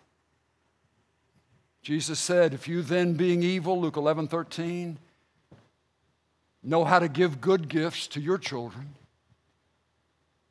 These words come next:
how much more will your Father who is in heaven give the Holy Spirit to those who are asking Him.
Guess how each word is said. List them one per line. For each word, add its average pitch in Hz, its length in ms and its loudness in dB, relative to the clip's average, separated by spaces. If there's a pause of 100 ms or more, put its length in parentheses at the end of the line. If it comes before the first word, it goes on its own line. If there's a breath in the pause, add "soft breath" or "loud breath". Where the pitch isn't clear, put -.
how 190 160 4
much 180 260 2
more 190 460 4
will 175 140 -4
your 151 160 -4
Father 180 500 4
who 160 180 -4
is 143 120 -4
in 147 140 -4
heaven 156 480 -4 (540 soft breath)
give 160 640 0 (480)
the 151 100 -4
Holy 151 260 -2
Spirit 147 640 -4 (480 soft breath)
to 143 140 -8
those 147 760 0 (160)
who 143 280 -10
are 147 480 2 (420)
asking 147 500 -6
Him. 95 180 -18